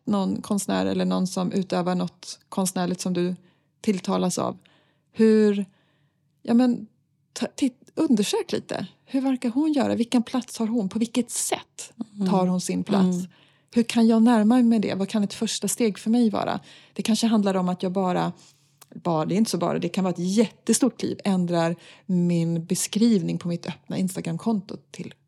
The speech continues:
Speaker 1: konstnär eller sångare.
Speaker 2: Ja,
Speaker 1: Det kan vara
Speaker 2: exakt.
Speaker 1: ett jättekliv, men det kan vara det som också vänder på steken, att
Speaker 2: Mm.
Speaker 1: faktiskt våga göra det just som ett steg i att ta sin
Speaker 2: Mm.
Speaker 1: kreativitet på allvar.
Speaker 2: Mm.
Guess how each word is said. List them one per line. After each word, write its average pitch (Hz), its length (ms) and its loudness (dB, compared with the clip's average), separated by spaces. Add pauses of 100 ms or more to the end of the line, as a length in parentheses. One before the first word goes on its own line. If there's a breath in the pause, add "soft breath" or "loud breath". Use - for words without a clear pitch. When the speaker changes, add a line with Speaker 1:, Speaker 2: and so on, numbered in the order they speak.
(240)
Speaker 1:
konstnär - 600 -6
eller - 140 -12
sångare. 175 480 -2
Speaker 2:
Ja, 156 60 -10 (120)
Speaker 1:
Det 202 80 -2
kan 226 160 2
vara 170 60 0
Speaker 2:
exakt. 170 160 0
Speaker 1:
ett 175 80 0
jättekliv, 196 600 -2
men 196 100 0
det 214 60 2
kan 240 240 0
vara 233 200 2 (600 loud breath)
det 262 200 2
som 240 180 2
också 208 300 2 (460)
vänder 190 640 4
på 180 120 -6
steken, 220 460 0
att 202 60 4
Speaker 2:
Mm. 190 240 2
Speaker 1:
faktiskt 185 280 -6
våga 185 500 2 (440 loud breath)
göra 196 340 2
det 175 80 2
just 156 280 -4 (160)
som 175 200 -4
ett 175 100 -6
steg 175 280 -4
i - 40 -4
att - 200 -8
ta 190 220 0
sin 180 100 0
Speaker 2:
Mm. 175 120 -2
Speaker 1:
kreativitet 180 480 -6
på - 100 -12
allvar. 175 300 -4
Speaker 2:
Mm. 170 200 -8